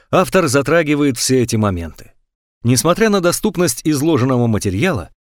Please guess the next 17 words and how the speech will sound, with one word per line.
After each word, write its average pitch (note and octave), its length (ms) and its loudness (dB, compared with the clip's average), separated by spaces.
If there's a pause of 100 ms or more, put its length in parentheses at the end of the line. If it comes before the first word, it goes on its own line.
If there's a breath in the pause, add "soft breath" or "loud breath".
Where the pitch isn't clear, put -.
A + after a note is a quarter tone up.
я D3 200 2
все G3 220 0
же E3+ 120 0
настоятельно D#3 760 0
рекомендую B2 680 2
к A#2+ 80 -4
любой A#2+ 400 2
информации A#2 720 0
подходить A2+ 540 -4
критически, - 760 -6 (140)
с - 160 -6
умом. G#2 360 0 (520)
Прослушайте F3+ 720 2
книгу D#3+ 460 2
обстоятельно, A#2+ 920 0 (160)
не A#2+ 140 2
торопясь, A2 680 0